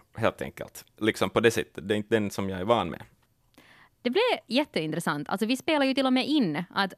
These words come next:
Speaker 2: att förutom, alltså, jag tycker det här är jätteroligt för, för dig att du kan gå in nu på Instagram
Speaker 1: Mm.
Speaker 2: på at Axel Brink och bara bläddra i hans flöde. Och
Speaker 1: Mm.
Speaker 2: om du ser att några bilder sticker ut, så kolla bildtexten och se att, eh, hörde det just i det här projektet?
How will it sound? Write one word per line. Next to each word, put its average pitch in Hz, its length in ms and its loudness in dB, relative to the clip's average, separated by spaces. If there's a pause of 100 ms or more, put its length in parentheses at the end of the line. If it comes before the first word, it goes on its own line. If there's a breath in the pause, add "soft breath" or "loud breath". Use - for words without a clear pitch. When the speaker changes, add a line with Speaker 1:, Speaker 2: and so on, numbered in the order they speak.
Speaker 2:
att 190 260 -2
förutom, 254 440 0
alltså, 190 200 0 (160 soft breath)
jag 214 100 -2
tycker 240 160 -2
det 233 60 2
här 240 80 4
är 240 60 2
jätteroligt 220 560 0
för, 190 280 0
för - 140 -2
dig 233 240 4
att 175 100 0
du 185 60 -4
kan 190 160 0
gå 190 200 2
in 254 340 6
nu 175 180 2
på - 140 -10
Instagram 190 720 2
Speaker 1:
Mm. 95 200 -6 (100)
Speaker 2:
på 185 200 2
at 214 280 0
Axel 185 440 0
Brink 185 500 0
och - 180 -4
bara 240 200 4
bläddra 247 440 2
i 175 40 2
hans 180 240 2
flöde. 185 480 0 (120 soft breath)
Och - 60 -20
Speaker 1:
Mm. - 120 0
Speaker 2:
om 233 80 4
du 240 60 4
ser 381 300 2
att 240 60 0
några 196 220 2
bilder 196 360 2
sticker 190 640 0
ut, 175 100 -4
så - 140 -12
kolla 370 380 4
bildtexten 180 760 0
och 196 80 0
se 302 340 2
att, 151 200 0
eh, 214 180 0
hörde 330 280 2
det 180 100 2
just 196 320 0
i - 20 -4
det 180 80 0
här 202 180 2
projektet? - 500 -4